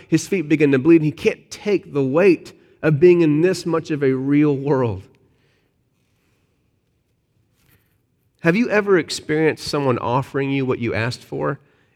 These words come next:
and it was painful? Anybody? Now, it's a weird phrasing. You have to kinda, like, really look at your life.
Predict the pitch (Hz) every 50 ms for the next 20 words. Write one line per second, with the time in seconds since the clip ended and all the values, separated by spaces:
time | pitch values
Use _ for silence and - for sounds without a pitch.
0 | - - 113 - - 101 98 - - - - 113 127 131 131 - - 69 - _
1 | _ _ _ _ _ _ _ _ _ _ _ _ _ _ _ _ _ _ _ _
2 | _ _ _ _ _ _ _ _ _ _ _ _ - 127 131 117 95 95 87 78
3 | 80 90 - _ _ _ _ _ _ _ _ _ _ _ _ _ - - 110 113
4 | 120 127 - 123 120 - 127 120 131 147 151 151 139 131 - - 139 123 113 104
5 | 104 107 113 107 - - _ _ _ _ _ _ _ _ _ _ _ _ _ _
6 | _ _ _ - 123 120 - - 143 123 120 120 101 104 120 131 135 139 135 135
7 | 123 143 - - 139 123 117 110 92 92 -